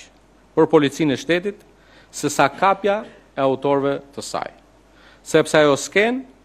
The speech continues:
flet për një situatë të majisur më parë nga toleranca e papranueshme e policisë së asaj zone, e cila nuk i dëgjoi ankesat e banorëve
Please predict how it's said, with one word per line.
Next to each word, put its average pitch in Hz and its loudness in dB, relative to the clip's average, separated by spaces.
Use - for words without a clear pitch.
flet 165 2
për 143 -2
një 139 -2
situatë 151 2
të 127 -2
majisur 120 -4
më 107 -8
parë 196 2
nga 131 0
toleranca 151 0
e 117 -6
papranueshme 139 0
e 123 -4
policisë 131 -4
së 131 -4
asaj 131 0
zone, 104 -6
e 131 0
cila 180 4
nuk 196 0
i 180 -2
dëgjoi 147 2
ankesat 131 0
e 110 -4
banorëve 202 0